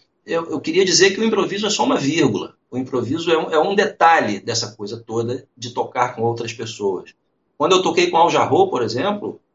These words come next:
que você citou aí, que ele citou, eu não fiz nenhum improviso, nenhum.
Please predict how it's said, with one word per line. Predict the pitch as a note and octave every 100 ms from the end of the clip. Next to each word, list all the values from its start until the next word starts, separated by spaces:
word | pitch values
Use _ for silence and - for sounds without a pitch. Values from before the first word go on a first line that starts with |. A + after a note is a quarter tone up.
| _
que | G#2
você | F#2+ G2+
citou | - - G2+
aí, | F#2 C#3
que | -
ele | G#2
citou, | - - - E3
eu | A#3
não | C4
fiz | C#4
nenhum | E4 C4+ G#3+
improviso, | A#2 G#2 A2 A#2+ - _ _
nenhum. | A2 - D3+